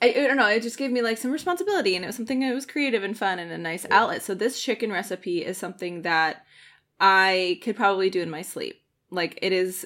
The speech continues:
Speaker 1: w-
Speaker 2: Mm.
Speaker 1: one of those iconic, reminded me of home kind of chicken recipes, or recipes in general.
Speaker 2: Yeah.
Speaker 1: Um, so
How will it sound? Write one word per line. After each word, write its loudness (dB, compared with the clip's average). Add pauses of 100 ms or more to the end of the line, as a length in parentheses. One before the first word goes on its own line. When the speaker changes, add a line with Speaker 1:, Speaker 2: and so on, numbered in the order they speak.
Speaker 1:
w- -4
Speaker 2:
Mm. -10
Speaker 1:
one 0
of -4
those 0 (680)
iconic, -2 (760)
reminded 0
me -4
of -8
home -8 (540)
kind -10
of -12
chicken -12
recipes, -12
or 2
recipes -4
in -8
general. -10
Speaker 2:
Yeah. -10 (360)
Speaker 1:
Um, 4 (260)
so 6